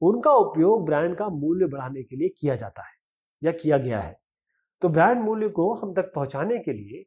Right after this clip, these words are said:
दृश्यों, शब्दों और इसके द्वारा हमारे मन में जो अच्छी लगने वाली छवियां हैं, वो निर्मित होती हैं। जैसे अगर आप देखें कि अगर आप सीमेंट बेच रहे हैं और वो सीमेंट जो है एक आर्मी वाला आदमी का ड्रेस में कोई बेच रहा है,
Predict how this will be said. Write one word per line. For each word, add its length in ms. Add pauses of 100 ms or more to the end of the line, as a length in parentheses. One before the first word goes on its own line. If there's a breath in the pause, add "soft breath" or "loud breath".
(340)
दृश्यों, 560
शब्दों 640 (260 soft breath)
और 280
इसके 240
द्वारा 260
हमारे 340
मन 160
में 380 (300)
जो 80
अच्छी 400
लगने 280
वाली 300 (180)
छवियां 440
हैं, 200 (400)
वो 140
निर्मित 380
होती 260
हैं। 80 (480)
जैसे 500
अगर 300
आप 140
देखें 460 (360)
कि 340
अगर 200
आप 140
सीमेंट 500
बेच 240
रहे 140
हैं 80
और 220
वो 240
सीमेंट 400
जो 100
है 200
एक 120 (100)
आर्मी 320
वाला 220
आदमी 480 (260)
का 80
ड्रेस 280
में 80
कोई 140
बेच 240
रहा 160
है, 60